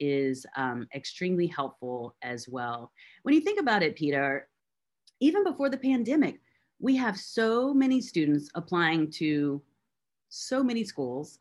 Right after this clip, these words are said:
and we, we know that sometimes that the volume is inflated on how many schools they apply to. I think in the pandemic, folks are applying to a few more universities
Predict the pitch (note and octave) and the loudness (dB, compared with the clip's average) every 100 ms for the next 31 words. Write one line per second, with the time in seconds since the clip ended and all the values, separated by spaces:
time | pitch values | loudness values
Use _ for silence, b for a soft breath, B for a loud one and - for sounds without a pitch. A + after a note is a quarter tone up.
0 | _ D#3 D#3 E3 D#3+ D#3+ _ - E3+ F3 | _ -2 2 4 2 0 _ -4 0 0
1 | G3+ G#3+ - _ _ - D#3+ D#3 _ _ | 0 -2 -4 _ _ -8 -8 -8 _ _
2 | _ - B3+ C#4+ C#4 B3+ F#3+ F3 E3+ D#3+ | _ -4 0 2 2 0 0 2 2 0
3 | _ _ _ _ _ - D#3+ D3 F#3+ A#3 | _ _ _ _ _ -4 -2 2 4 4
4 | G3+ F3+ E3 E3+ - G#3 F#3+ C3 G3 - | 4 2 2 -2 -2 0 0 0 -4 -10
5 | _ _ - D#3 D#3 E3+ F3+ F3 E3+ E3 | _ _ -8 -6 -2 0 2 0 0 -4
6 | D3 D#3 D3+ C#3+ C3 C3+ D3 D3+ F#3+ F3+ | -2 -2 -2 -4 -4 -2 -4 -2 0 -2
7 | F3 F3 E3+ D3+ C#3 D#3+ - _ _ _ | -2 0 0 0 -2 -4 -8 _ _ _
8 | _ _ - E3+ E3+ - - D#3 C#3 C3+ | _ _ 0 0 0 -16 -8 -2 -2 -4
9 | - D#3+ F#3 E3+ E3 E3 A3 G#3 F#3+ E3 | -10 -2 0 0 -2 -4 -2 0 2 2
10 | D3+ D3 D3 D3 D3+ D3 C#3 | 0 -2 -2 -4 -2 -2 -4